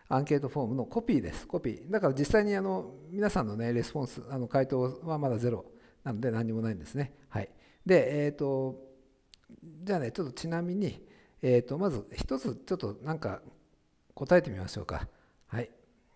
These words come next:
データがないとね、困るんでね、みんな。一番、はい。で、あ、ちょっとインドでしたね、今日はね。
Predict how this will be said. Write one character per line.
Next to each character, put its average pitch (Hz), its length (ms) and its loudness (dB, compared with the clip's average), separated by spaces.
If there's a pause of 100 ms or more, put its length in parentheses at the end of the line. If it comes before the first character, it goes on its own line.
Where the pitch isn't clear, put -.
(560)
デ 135 160 4
ー - 20 -12
タ 139 120 2
が 135 60 0
な 135 80 0
い 120 40 -2
と - 80 -6
ね、 107 140 -6
困 110 200 -6
る 107 80 -6
ん 80 60 -12
で 87 80 -10
ね、 101 140 -8
み 101 80 -8
ん - 20 -8
な。 95 140 -12 (560)
一 123 180 -10
番、 110 300 -6
は 98 140 -4
い。 - 100 -8 (160)
で、 127 240 -4 (160)
あ、 127 160 -4
ち - 100 -20
ょ - 40 -20 (120)
っ - 100 -20
と - 120 -10
イ 117 80 -6
ン 175 60 -4
ド 117 100 -6
で - 100 -10
し - 60 -12
た 92 100 -12
ね、 90 180 -12
今 - 0 -
日 - 100 -14
は 85 100 -12
ね。 98 160 -12